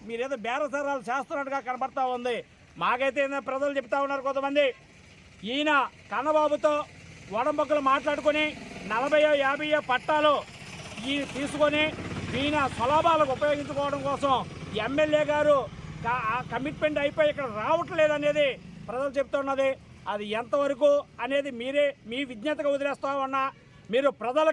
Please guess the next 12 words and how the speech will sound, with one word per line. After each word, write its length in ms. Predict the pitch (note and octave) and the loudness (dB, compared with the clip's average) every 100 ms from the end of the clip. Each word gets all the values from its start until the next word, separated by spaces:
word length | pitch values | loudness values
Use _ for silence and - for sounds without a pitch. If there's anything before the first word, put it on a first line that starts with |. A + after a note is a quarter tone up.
| D#4 | 4
కావాలా, 560 | D4+ D4 D4 D4+ C4+ - _ _ F#3 | 4 4 4 4 2 0 _ _ -6
మీ 160 | C4+ E4 - | -2 -2 0
కమ్యూనిటీ 460 | D4 E4 E4 D#4+ D#4 | 0 0 -2 -2 2
ప్రజలు 220 | D#4 D#4 D#4 | 2 2 -2
తీసుకొచ్చి 280 | B3+ D#4 D4 | -2 0 0
ఇక్కడ 140 | A#3 | -6
పెట్టడం 320 | C4+ D4+ G4+ D4+ | -6 -6 -6 -4
కావాలా, 300 | D4 D4 C#4 G#3+ - _ - A3+ | -2 0 0 -2 -8 _ -10 -8
అది 100 | A3+ | -6
మీరే 260 | B3 C#4+ D4 | -4 0 2
ఆలోచించుకోండి. 640 | C#4+ C#4 C4 C4 C4+ C4+ C4 - _ - - | 2 0 -2 0 0 2 -2 -4 _ -20 -4
స్థానిక 440 | A3+ C4 D4+ D4+ | 0 2 2 2